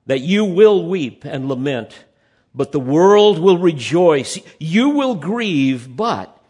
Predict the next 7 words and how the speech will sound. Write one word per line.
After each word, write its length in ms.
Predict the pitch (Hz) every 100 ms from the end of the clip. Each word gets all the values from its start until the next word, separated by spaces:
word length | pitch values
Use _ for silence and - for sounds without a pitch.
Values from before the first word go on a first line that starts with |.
| _ 131
your 220 | 139 127
grief 560 | 110 143 190 214 -
will 120 | 175 165
be 180 | 170
turned 600 | 156 - 160 151 156 151
into 240 | 127 - 143
joy." 600 | 98 104 92 - -